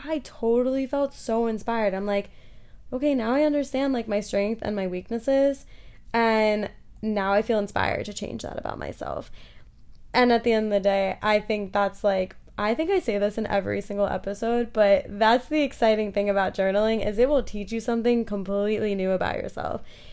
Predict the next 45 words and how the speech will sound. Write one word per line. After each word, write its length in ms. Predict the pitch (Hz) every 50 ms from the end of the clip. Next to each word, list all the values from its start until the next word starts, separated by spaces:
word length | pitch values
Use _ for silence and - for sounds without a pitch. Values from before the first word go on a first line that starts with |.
| - - - -
If 160 | - 240 214
your 160 | 240 254 269
intention 480 | 277 262 233 233 226 220 202 214 233 220
is 260 | 196 196 190 - - - - - - - - - - - - -
to 100 | - 220
feel 280 | - - 247 247 233
inspired, 760 | 214 220 214 - - 196 190 185 180 202 202 - 107 - - - - - - - -
or, 760 | 233 233 220 208 208 202 196 196 196 196 196 196 202 185 190 - - - - - - - - - - - - - - - -
I 80 | - 233
don't 120 | 220 214
know, 180 | 214 196 190 196
maybe 800 | 208 208 208 208 208 220 220 214 214 214 214 214 214 202 202 -
you 260 | - - 208 214 220 202
write 340 | 190 208 208 208 208 208
something 920 | - - 214 214 196 - 208 208 202 202 202 202 202 208 202 208 220 208 - -
about 840 | 208 196 208 196 196 196 196 196 196 196 196 196 196 196 196 - - - - - -
something 320 | - - 220 220 214 214
you 140 | 208 208 202
wanna 180 | 202 196 196 196
do 300 | 185 196 202 196 190 190
in, 140 | 190 185 190
like, 260 | 185 185 185 185 -
two 160 | - - 226 208
years, 640 | 202 190 196 190 185 185 185 185 190 190 190 - - - - - - - - - - -
and 460 | 208 208 202 196 196 190 190 196 196
then 120 | 202 208
you 120 | 202 202 190
call 180 | - 208 202
your 120 | 196 196 196
friend 200 | - 196 196 196
and, 100 | 190 190
like, 200 | 185 185 - -
"Okay, 240 | - 208 196 208 202
hey, 300 | 185 180 202 190 185 180
like, 280 | 185 185 190 190 185 - -
I 120 | 214 214
wrote 160 | 208 214 214
about 260 | 220 220 208 196 -
this, 300 | - 190 185 202 220 -
and 100 | - -
I'm 160 | - 196 196 196
gonna 140 | 202 202
make 180 | 196 190 185 190
this 160 | 196 190 190
happen, 560 | 196 185 180 180 - 202 220 226 240 247 247